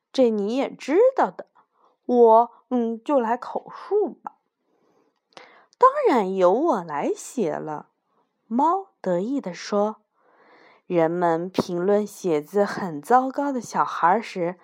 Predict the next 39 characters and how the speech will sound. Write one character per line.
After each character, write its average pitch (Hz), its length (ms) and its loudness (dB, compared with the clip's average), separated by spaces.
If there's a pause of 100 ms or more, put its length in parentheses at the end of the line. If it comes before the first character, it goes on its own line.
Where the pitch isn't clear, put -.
(360)
总 220 180 2
是 226 160 -10
说 277 460 2 (400)
，“连 214 280 4
猫 330 540 6
都 320 180 2
写 262 400 0
得 220 120 0
比 247 200 -4
他 320 280 2
们 294 100 -2
好。” 175 640 0 (600)
这 494 240 4
么 220 140 -2
说 196 320 -2
来， 180 360 -6 (380)
我 208 260 6
的 208 140 2
字 214 140 -4
儿 247 400 4 (300)
可 214 160 4
比 208 200 -6
很 196 400 -4
多 254 160 -4
的 302 140 -2
小 196 240 -2
孩 175 400 2
子 190 380 -2 (400)
都 466 180 4
写 196 300 0
得 185 80 2
漂 247 500 2
亮 175 260 -4
了。 165 260 -2 (840)
“嚯！” 415 520 6 (440)
狗 165 380 0
惊 294 240 -2
讶 320 260 0
道 170 360 -6